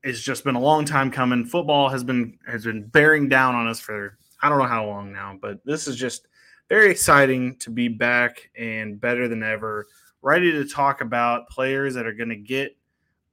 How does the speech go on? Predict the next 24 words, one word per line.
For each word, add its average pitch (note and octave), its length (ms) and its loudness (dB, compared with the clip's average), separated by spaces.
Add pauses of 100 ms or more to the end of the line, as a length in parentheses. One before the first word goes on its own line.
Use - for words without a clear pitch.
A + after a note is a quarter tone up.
(200)
all F3+ 200 2
of B2+ 100 -2
us B2 160 -8
ready A#2+ 240 -2
for A#2+ 160 -10
the A#2+ 80 -8
twenty C#3+ 340 -6
twenty-four A#2+ 460 -8
draft. G2 500 -10
Now, G#2+ 240 -12
we G#2+ 80 -12
do C#3 140 -2
this F3 180 -4
every F#3 300 2
year. D#3 220 4
We D3 100 0
break C3+ 300 -2
down D3+ 560 0
the, C3 420 -4
uh, A#2+ 200 -4
positions D#3 760 -8 (320)
one B2 160 -2
by G#2 160 -4
one. F#3 400 -2